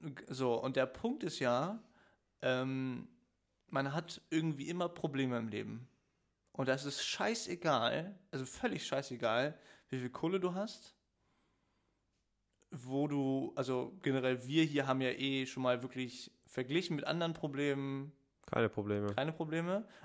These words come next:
Speaker 1: aber trotzdem haben wir in der persönlichen Wahrnehmung immer Probleme und es ist scheißegal, wie gut es dir geht, wie schlecht es dir geht, wie, wie viel Kohle du hast, wie viel Kohle du nicht hast, in deiner ganz, ganz eigenen persönlichen Wahrnehmung.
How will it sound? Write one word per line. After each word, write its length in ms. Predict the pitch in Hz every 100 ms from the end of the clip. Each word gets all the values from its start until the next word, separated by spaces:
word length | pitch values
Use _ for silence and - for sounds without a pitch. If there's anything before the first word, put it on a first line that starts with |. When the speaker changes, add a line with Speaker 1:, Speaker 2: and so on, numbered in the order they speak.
| -
Speaker 1:
aber 220 | 143 202
trotzdem 420 | 202 180 - 156 143
haben 200 | 156 143
wir 220 | 143 139
in 80 | 139
der 80 | 131
persönlichen 520 | - 131 135 127 120
Wahrnehmung 360 | 139 170 156 143
immer 160 | 143
Probleme 400 | 139 131 127 117
und 80 | 117
es 80 | 120
ist 120 | -
scheißegal, 600 | 170 170 165 190 135 127
wie 80 | 131
gut 220 | 175 190
es 60 | -
dir 120 | 175
geht, 220 | 160 160
wie 60 | 131
schlecht 340 | - 165 165
es 120 | 160
dir 120 | - 147
geht, 260 | 151 143 - - - -
wie, 720 | 123 139 139 139 135 135 131 - - - -
wie 460 | 131 139 131 127
viel 280 | 123 135 131
Kohle 360 | - 240 247 185
du 100 | 175
hast, 200 | 175 175
wie 80 | 147
viel 420 | 143 139 135 135
Kohle 300 | - 143 135
du 100 | 131
nicht 260 | 165 214 165
hast, 260 | 170 - - 147 - - - -
in 100 | 143
deiner 220 | 143 143
ganz, 480 | 139 202 233 - -
ganz 300 | 165 175 -
eigenen 380 | - 156 147 151
persönlichen 500 | 131 135 135 131 123
Wahrnehmung. 480 | 110 107 101 117